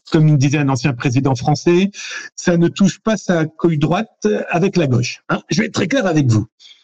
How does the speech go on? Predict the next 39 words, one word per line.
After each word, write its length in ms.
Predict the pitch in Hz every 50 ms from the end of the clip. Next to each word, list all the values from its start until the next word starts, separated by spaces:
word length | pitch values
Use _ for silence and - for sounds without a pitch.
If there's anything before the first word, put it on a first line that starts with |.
| _ _ _ _ _ _ _ _ _ _ _ _
Par 140 | - 165 120
contre, 180 | - 277 294 233
quand 100 | - 165
ça 100 | - 160
va 100 | 135 127
commencer 560 | 123 147 131 131 120 - - 160 147 135 120 120 123 123
et 140 | 170 151 131
que 180 | 123 175 160
ça 160 | 156 - 143 135
le 120 | 120 123
touche 240 | - 240 226 - -
aujourd'hui, 440 | 147 127 135 127 120 135 131 117 110
nous, 420 | 117 131 135 131 160 220 277 233
toi, 380 | - - - 180 208 240 226 165
moi, 340 | 139 147 180 226 233 214
nous, 260 | 170 147 156 202 220 190
nos 140 | 156 143
parents, 320 | 123 123 107 123 165 196 190
nos 200 | 160 131 120 143
amis, 200 | 143 156 180 185
nos 140 | 156 127 120
collègues, 480 | 131 123 123 160 220 185 127 117 123 - - - - - - - _ _
c'est 140 | - -
beaucoup 240 | 214 120 123 - 170
plus 160 | - - 208
gênant. 320 | 165 160 151 127 120 - - - - _ _ _
Alors, 320 | 143 160 165 160 156 156 - _ _ _ _ _ _ -
peut-être 580 | 175 165 156 131 123 175 185 196 - - - 160
que 120 | - 143
ça 120 | - 143
fera 200 | 120 - - 139
réagir 400 | 123 131 123 120 120 123 123 117
des 140 | 117 131 123
gens, 300 | 117 156 202 226 - - _
j'y 180 | - 107 117 117
crois 200 | 120 - 127 123
pas 100 | 123 117
cinq 180 | 120 - 156 139
minutes, 400 | 135 123 123 160 202 - -